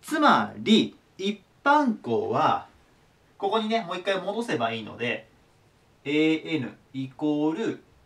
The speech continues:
八十三プラスN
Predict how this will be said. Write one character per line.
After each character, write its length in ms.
八 480
十 360
三 440
プ 160
ラ 260
ス 400
N 400